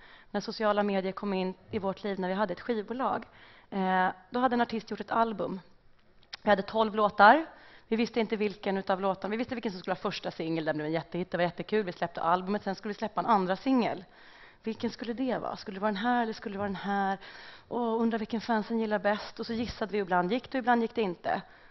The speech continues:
Sen kom MySpace-sidorna och, eh, Facebook-sidorna. Och då kunde vi helt plötsligt rakt ut på sidorna säga: "Tja, vilken tycker ni ska vara nästa singel?" Artisten kunde själv rakt upp och ner fråga: "Vilken tycker ni?"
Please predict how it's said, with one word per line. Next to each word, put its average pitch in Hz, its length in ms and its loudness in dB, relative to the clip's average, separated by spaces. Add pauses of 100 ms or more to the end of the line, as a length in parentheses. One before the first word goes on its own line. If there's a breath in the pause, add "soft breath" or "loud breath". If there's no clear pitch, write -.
(300 loud breath)
Sen 285 240 2
kom 233 180 0
MySpace-sidorna 214 920 -2 (100)
och, - 260 -12 (120)
eh, 190 220 0
Facebook-sidorna. 214 840 -2 (480 loud breath)
Och 226 60 -8
då 240 80 -2
kunde 277 240 -2
vi 277 40 0
helt 240 200 -2
plötsligt 220 340 -2
rakt 285 360 4
ut 247 140 -2
på 233 100 -10
sidorna 247 400 -4
säga: 202 220 0
"Tja, - 340 8 (180)
vilken 254 480 2
tycker 233 260 -6
ni 226 80 -2
ska - 140 -8
vara 214 120 2
nästa 202 180 -4
singel?" 254 400 -4 (580 soft breath)
Artisten 226 500 -2
kunde 202 220 -2
själv 285 340 0
rakt 254 300 2
upp 247 120 -6
och 240 60 -2
ner 226 120 0
fråga: 214 300 -2
"Vilken 208 340 -2
tycker 208 260 -4
ni?" 185 200 2